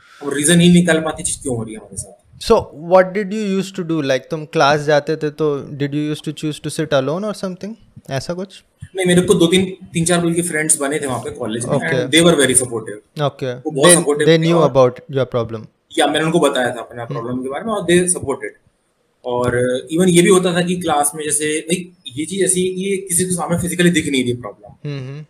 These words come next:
Speaker 1: तो मैं एक दो दिन कभी क्लास में नहीं गया था, तो मेरे को याद है कि जैसे सर मेरे को खड़े होके पूछ रहे थे कि क्यों नहीं आए थे तुम।
Speaker 2: हम्म।
Speaker 1: और मैं, जो कि already एंग्जियस था उस टाइम पे,
Speaker 2: हम्म, हम्म।
Speaker 1: तो मेरे को लग रहा था कि सर मुझे डांट रहे हैं।
Speaker 2: हम्म, हम्म।
Speaker 1: तो, I mean, मैं तो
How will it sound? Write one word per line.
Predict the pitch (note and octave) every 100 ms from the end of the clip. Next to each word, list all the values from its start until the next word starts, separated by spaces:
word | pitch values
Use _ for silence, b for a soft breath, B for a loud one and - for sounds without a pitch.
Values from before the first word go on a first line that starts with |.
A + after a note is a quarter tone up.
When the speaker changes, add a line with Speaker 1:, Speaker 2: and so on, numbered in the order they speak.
| -
Speaker 1:
तो | D3
मैं | D#3+
एक | D3
दो | D#3+
दिन | D#3+ E3+ D#3+
कभी | D#3+
क्लास | - D#3+ D3+ D3
में | D#3
नहीं | D3+ C#3
गया | C#3
था, | C3+ C#3+
तो | - D3
मेरे | D#3+
को | F3
याद | D#3+ D#3+
है | E3+
कि | E3+
जैसे | F3 E3
सर | - D3 D3
मेरे | D3+
को | D3+ E3+
खड़े | - - C3 C#3+
होके | D3+ E3
पूछ | E3+ D#3+ D#3+
रहे | D3
थे | C#3+
कि | C#3+ C#3+
क्यों | - D#3+
नहीं | D#3
आए | C3 A#2+
थे | B2
तुम। | A#2+ - _ -
Speaker 2:
हम्म। | D#3 C#3 B2+ B2+ -
Speaker 1:
और | E3+
मैं, | D#3 F3
जो | F3
कि | F3
already | E3+ E3 F#3
एंग्जियस | F3 F3 D3 C#3 F3 E3+ D#3+
था |
उस | D#3+ -
टाइम | C3 A#2+
पे, | A#2
Speaker 2:
हम्म, | G#2+ _ D3+ C#3+
हम्म। | C#3 D#3+
Speaker 1:
तो | - E3 F3 G3 G3 - C#3
मेरे | D#3+
को | F3+
लग | F3+
रहा | F3
था | F#3
कि |
सर | F#3+ F3+
मुझे | F3 G3
डांट | D#3 C3+ -
रहे | A2+
हैं। | G#2+ G#2+ D3+
Speaker 2:
हम्म, | C#3+ C3
हम्म। | C3+
Speaker 1:
तो, | C3+ _ _ E3+ E3+ D#3+
I |
mean, | E3+ F#3+ F#3+ -
मैं | D#3
तो | F3 G#3 G#3 -